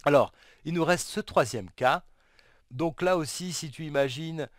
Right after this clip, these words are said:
euh, tracer la courbe, ben, tu peux commencer ici, tu traces toute cette courbe-là. Alors il faut comprendre que, en fait, là, ça se prolonge indéfiniment, en fait, ça va vers moins l'infini ici. Alors évidemment,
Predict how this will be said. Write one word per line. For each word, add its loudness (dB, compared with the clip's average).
euh, -12
tracer -4
la 0
courbe, -4
ben, -8
tu -16
peux -8
commencer -8
ici, -12
tu -20
traces -8
toute -12
cette -4
courbe-là. -2
Alors -4
il -6
faut -10
comprendre -6
que, -8
en -6
fait, -6
là, 2
ça -10
se -8
prolonge -4
indéfiniment, -6
en -4
fait, -10
ça -10
va -2
vers -8
moins -6
l'infini -8
ici. -12
Alors -14
évidemment, -8